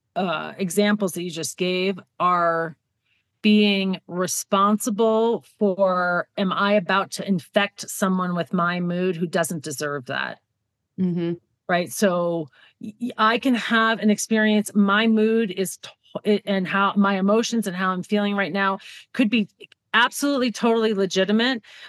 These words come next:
Speaker 1: But if we keep remem-, remem-, reminding ourselves that moods are contagious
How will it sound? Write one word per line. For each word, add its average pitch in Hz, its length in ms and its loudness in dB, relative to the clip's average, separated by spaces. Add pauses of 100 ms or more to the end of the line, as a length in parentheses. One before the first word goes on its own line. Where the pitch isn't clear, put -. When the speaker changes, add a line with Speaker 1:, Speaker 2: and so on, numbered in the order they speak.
Speaker 1:
But 208 160 4
if 220 140 0
we 233 120 2
keep 262 260 0
remem-, 233 460 2
remem-, 202 600 2
reminding 202 500 2
ourselves 165 540 -2
that 165 380 -2 (280)
moods 233 420 4
are 220 280 2
contagious 202 920 -2